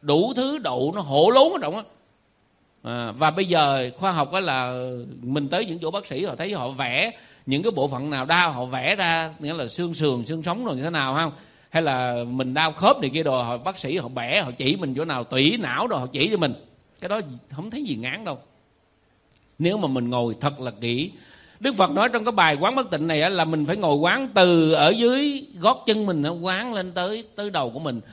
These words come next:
Và suy nghĩ từng món, từng món, đi từng chi tiết, chi tiết, chi tiết vậy. Nó mất một thời gian khoảng chừng nửa tiếng, một tiếng, hai tiếng đồng hồ vậy. Mà nó làm cho mọi cái sự ham muốn của mình nó nguội lạnh trở lại, nó nguội lược trở lại. Đó, ví dụ giờ mình thấy nghĩa là một cái người nào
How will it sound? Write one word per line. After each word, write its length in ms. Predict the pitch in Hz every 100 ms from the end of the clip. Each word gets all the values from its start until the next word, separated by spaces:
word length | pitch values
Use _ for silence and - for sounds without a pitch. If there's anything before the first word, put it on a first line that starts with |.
| -
Và 100 | 143
suy 320 | 131 - 233 220
nghĩ 280 | 143 151
từng 360 | 233 170 143 139
món, 260 | 160 240 226
từng 220 | 147 139
món, 260 | 175 254
đi 240 | 220 240 240
từng 420 | 220 170 151 127
chi 240 | - 208
tiết, 280 | 202 233 277
chi 160 | 208 190
tiết, 220 | 190 233
chi 60 | 185
tiết 180 | 202 214
vậy. 140 | 131
Nó 100 | 147
mất 240 | 190 285 180
một 160 | 139
thời 160 | 135 131
gian 220 | 156 165
khoảng 200 | 160 180
chừng 180 | 135 117
nửa 160 | 123
tiếng, 260 | 165 226 262
một 180 | 143 -
tiếng, 200 | 254 269
hai 180 | 220 196
tiếng 160 | 277
đồng 80 | 190
hồ 240 | 147 139 131
vậy. 180 | 135 - - _ _ -
Mà 480 | 160 175 165 156 131 -
nó 140 | 180
làm 380 | 240 196 175 147 147
cho 180 | 196
mọi 500 | 190 147 143 143 143
cái 140 | 156 220
sự 340 | - 131 131
ham 540 | 139 180 202 196 196 202
muốn 220 | 254 311
của 80 | 202
mình 220 | 139 120
nó 100 | 165
nguội 480 | 143 131 131 131 143
lạnh 240 | 113 127
trở 80 | 147
lại, 180 | 101 - _ _ _ _ _ -
nó 80 | 170
nguội 300 | 123 123 127
lược 320 | 123 101 -
trở 60 | 117
lại. 120 | 90 - _ _ _ _ _ _ -
Đó, 140 | 113
ví 140 | 139 180
dụ 160 | 123
giờ 160 | 135 120
mình 180 | 117 113
thấy 180 | 139 185
nghĩa 120 | 165
là 120 | 127
một 160 | 113 107
cái 80 | 156
người 220 | 139 113
nào 200 | 110